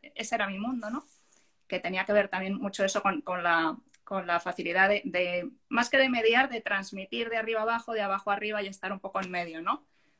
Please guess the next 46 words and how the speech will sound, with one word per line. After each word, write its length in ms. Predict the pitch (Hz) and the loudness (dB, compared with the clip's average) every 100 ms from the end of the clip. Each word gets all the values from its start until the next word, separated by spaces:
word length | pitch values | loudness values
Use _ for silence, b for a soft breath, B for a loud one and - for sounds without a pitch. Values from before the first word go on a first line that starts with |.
| - | -4
Eh, 220 | 196 185 | 0 2
manejando 460 | 185 185 190 202 196 | 2 2 4 4 4
los 200 | 185 - | 2 -2
hilos, 320 | 165 - - | -2 -2 -4
que 100 | 175 | -4
de 60 | 175 | -4
eso 120 | 190 | -6
sabes 260 | 180 180 - | -4 -4 -4
tú 80 | |
también. 280 | 214 151 302 - - _ - _ _ _ _ _ _ B 277 214 B - | -4 -4 -4 -8 -18 _ -18 _ _ _ _ _ _ B 0 -2 B 4
Y, 580 | 247 240 220 208 196 - | 6 6 4 0 -2 0
y 100 | 208 | 0
bueno, 300 | 226 269 302 | 4 4 4
pues, 420 | - 202 202 - | 8 8 8 0
eh, 460 | - 196 190 190 185 B B | 0 4 4 2 0 B B
llega 320 | 202 202 202 | -2 2 2
un 60 | 226 | 2
momento 500 | 233 247 247 - 262 | 2 2 0 0 0
en 120 | 240 | 0
el 180 | 202 180 | -2 -2
que, 400 | 180 175 175 - | -2 0 -2 -4
mm, 320 | - 175 165 165 _ _ _ _ _ _ _ _ _ _ _ _ | -8 -6 -6 -8 _ _ _ _ _ _ _ _ _ _ _ _
surge 520 | - 254 247 240 165 151 - - | -6 0 0 2 0 0 -4 -8
un, 400 | 180 180 185 190 | -4 -2 -2 -2
un 160 | 202 214 | 0 2
ere 320 | 254 277 - _ _ _ _ _ | 4 2 -2 _ _ _ _ _
y 320 | 208 170 175 | -4 -4 -4
todo 160 | - 190 | -2 -2
el 80 | 190 | 0
mundo 180 | 196 | -2
se 120 | 202 202 | 0 0
echa 160 | 202 | 4
las 120 | 196 | 4
manos 280 | 202 208 208 | 4 0 0
a 40 | 214 | 0
la 100 | 208 | 2
cabeza 440 | 220 240 277 277 | 0 0 0 -2
y 120 | - 190 | -2 -2
yo 260 | 185 220 | 0 0
en 120 | - 185 | -2 -8
ese 200 | 196 214 | -6 -4
momento 320 | 208 220 233 | -4 -4 -4
lo 100 | 220 | -4
que 100 | 180 | -4
pienso 340 | 208 208 214 | -4 -2 0
es, 300 | 220 285 - | 0 0 -8